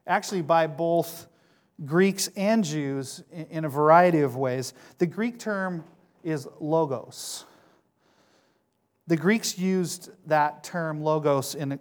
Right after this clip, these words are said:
couple of different ways. It could mean a person's thoughts or reason, or it might refer to, uh, a person's, um, speech, um,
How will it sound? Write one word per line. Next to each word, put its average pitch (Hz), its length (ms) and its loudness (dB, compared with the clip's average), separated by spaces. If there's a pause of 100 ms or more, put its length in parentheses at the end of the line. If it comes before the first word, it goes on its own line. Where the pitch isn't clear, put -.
(160)
couple 214 320 4
of 160 60 4
different 147 280 -2
ways. 127 300 -6 (300)
It 185 120 4
could 233 180 2
mean 240 180 0
a 185 40 -2
person's 196 640 -4
thoughts - 880 -2 (560)
or 156 200 4
reason, 190 760 0 (840)
or 156 240 0
it 170 40 -4
might 160 140 4
refer 165 420 -4
to, 151 440 -6
uh, 139 260 -4
a 135 40 -10
person's, 147 800 -8 (600)
um, 127 440 -6 (720)
speech, - 680 -6 (1200)
um, 120 420 -14